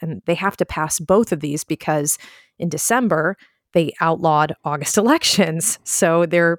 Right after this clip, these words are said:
hypocritically seeking an August election for this specific issue just so they can, I believe, undermine the voters who are likely to come out in November and, and vote for the reproductive rights constitutional amendment.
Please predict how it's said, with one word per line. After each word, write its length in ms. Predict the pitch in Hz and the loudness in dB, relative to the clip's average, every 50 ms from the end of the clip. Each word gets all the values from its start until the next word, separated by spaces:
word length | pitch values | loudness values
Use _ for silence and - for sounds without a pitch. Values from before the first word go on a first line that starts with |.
| _ | _
hypocritically 840 | _ - - - 185 - - 269 294 285 - - 175 170 165 170 196 196 | _ -10 -4 -4 -2 0 2 2 2 2 0 0 0 0 2 2 0 0
seeking 440 | - - - 180 175 - 180 175 | 0 2 2 2 2 2 0 0
an 80 | 170 160 | 2 2
August 340 | 156 156 160 151 170 - - | 2 2 2 0 -2 -2 -2
election 460 | 160 151 151 151 - - 175 156 156 | 0 0 0 0 -2 -4 -6 -4 -4
for 120 | - 160 | -4 -4
this 180 | 151 156 156 - | -2 -2 -2 -2
specific 640 | - - - 160 - - - 170 - - 156 156 - | -4 -6 -8 -8 -6 -2 -2 -2 0 -2 -4 -2 -2
issue 360 | 139 156 - - 156 175 208 | -4 -4 -2 -2 -2 -2 -2
just 240 | 190 - 139 - - | -2 -4 -4 -4 -2
so 120 | - 156 | -2 -2
they 160 | 151 156 156 | 0 0 -2
can, 400 | 156 - - 156 156 156 170 190 - - - _ _ _ _ _ _ _ _ - | -2 -2 -4 -4 -2 -2 -2 -4 -6 -8 -18 _ _ _ _ _ _ _ _ -4
I 120 | 160 151 | -4 -2
believe, 380 | 147 160 160 160 165 175 185 180 | -2 -2 -2 0 0 0 2 2
undermine 560 | 165 160 170 175 170 165 170 160 170 175 185 | 0 0 2 0 0 0 0 0 2 2 0
the 80 | 190 | 0
voters 460 | 180 214 233 285 254 185 156 156 - - | 0 2 2 2 4 2 2 0 0 0
who 80 | 165 | 0
are 100 | 160 156 | 0 2
likely 320 | 156 160 160 160 - 170 165 | 2 2 0 0 0 -2 -2
to 80 | 160 | -2
come 200 | - - 180 160 | -2 -4 -2 -2
out 120 | 165 156 - | -2 -2 0
in 60 | 165 | 0
November 560 | 175 165 160 190 202 240 208 151 156 156 151 | -2 0 0 -2 -2 -2 -2 -2 0 0 0
and, 180 | 151 151 - - | -2 -2 -4 -6
and 180 | 165 165 147 | -6 -4 -2
vote 220 | 151 170 151 - - | 0 -2 -2 -2 -4
for 80 | 170 | -6
the 100 | 160 170 | -6 -6
reproductive 680 | 156 160 156 - - 165 147 147 170 - - 156 143 147 | -6 -8 -8 -6 -6 -6 -4 -4 -4 -4 -6 -8 -6 -6
rights 260 | 147 147 - - - | -6 -6 -6 -8 -8
constitutional 800 | - - 147 143 - - 147 - 151 - - - 147 139 139 135 | -6 -4 -4 -4 -4 -8 -8 -8 -8 -8 -8 -8 -8 -8 -8 -6
amendment. 500 | 143 143 143 143 143 151 147 - - | -6 -4 -6 -6 -6 -6 -8 -8 -10